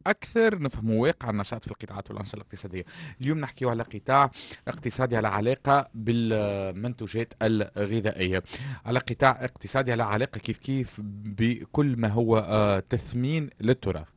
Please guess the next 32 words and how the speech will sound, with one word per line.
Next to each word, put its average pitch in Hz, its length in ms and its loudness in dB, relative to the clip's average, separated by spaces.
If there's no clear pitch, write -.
دونك، 101 320 2
آه، 90 220 4
يظهر 90 220 4
لي 101 80 6
واضحة 98 300 8
العملية، 92 480 6
هو 120 300 10
نحكيو 113 300 4
على 107 100 6
قطاع 117 440 4
تثمين 147 320 4
المنتجات 127 680 2
الغذائية 101 500 -2
التونسية. 110 640 -4
الموضوع 135 320 4
هذا 127 100 4
يتحدثوا 143 480 0
فيه 110 220 -6
اللي 104 180 2
جاوا، 117 600 4
آم، 107 500 -2
على 110 160 4
القطاعات 113 420 -2
السياحية 107 400 0
الكل، 117 280 2
تحدثوا - 360 -6
على 107 100 -4
الموضوع 101 420 -4
هذا. 80 180 -12
اللي 113 200 2
جاوا 123 280 4
على 117 160 0